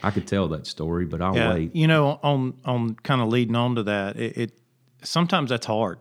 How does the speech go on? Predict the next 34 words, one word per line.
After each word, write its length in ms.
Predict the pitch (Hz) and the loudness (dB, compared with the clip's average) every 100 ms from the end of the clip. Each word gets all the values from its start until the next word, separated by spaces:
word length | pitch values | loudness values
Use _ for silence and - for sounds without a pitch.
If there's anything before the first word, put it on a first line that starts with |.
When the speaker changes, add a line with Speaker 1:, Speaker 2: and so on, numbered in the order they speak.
| _ _ _ _ - | _ _ _ _ -14
Speaker 2:
y-, 120 | - 113 | -10 -6
you 120 | 117 | -4
know, 180 | 104 104 | -2 0
even 320 | 120 123 113 | 0 -2 -4
for 120 | 117 | -6
me. 360 | 104 98 98 98 _ _ - _ _ | -6 -6 -8 -10 _ _ -20 _ _
Um, 500 | 107 101 98 92 98 - _ _ _ _ _ _ _ _ _ - | -4 -2 -2 -6 -10 -16 _ _ _ _ _ _ _ _ _ -6
and 340 | 101 98 95 - | -4 -4 -6 -4
I 80 | 113 | 0
know 160 | 107 | 0
my 160 | 107 110 | 0 0
wife 320 | 98 107 107 | 0 -2 -2
would 140 | 101 | -8
kill 180 | - 120 | -4 -4
me 140 | 104 110 | -2 -4
sometimes, 500 | 117 104 110 104 - | -6 -6 -6 -6 -4
some 160 | 113 | -4
of 40 | 104 | -4
the 60 | |
things 300 | 95 110 104 | -2 -2 -2
I 80 | 113 | -4
say, 340 | 110 107 104 | -2 -2 -2
especially 440 | 107 - 143 135 117 | -2 0 0 0 -2
on 120 | 107 | -2
a 60 | 104 | -4
recorded 480 | 98 143 120 107 - _ _ - | -2 -2 0 -2 -6 _ _ 0
little 200 | 127 98 | 0 2
podcast 640 | - 175 139 117 104 - | 0 0 0 -2 -2 -4
here. 160 | 110 | -2
I'm 120 | 120 113 | -2 -2
sure 160 | 123 | -4
she'll 180 | 110 117 | -4 -4
hear, 240 | 107 135 113 | -2 -2 -2
but 160 | 113 | -6